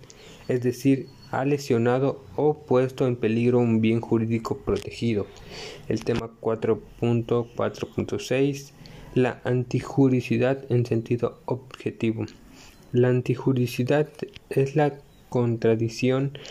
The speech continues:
con las normas de derecho. Se establece por un, este,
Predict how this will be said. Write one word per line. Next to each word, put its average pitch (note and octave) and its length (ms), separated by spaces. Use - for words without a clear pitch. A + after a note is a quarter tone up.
con B2 160
las A2+ 180
normas B2 340
de A#2 120
derecho. C3 560
Se - 220
establece A#2+ 580
por A#2 280
un, A#2+ 260
este, B2+ 260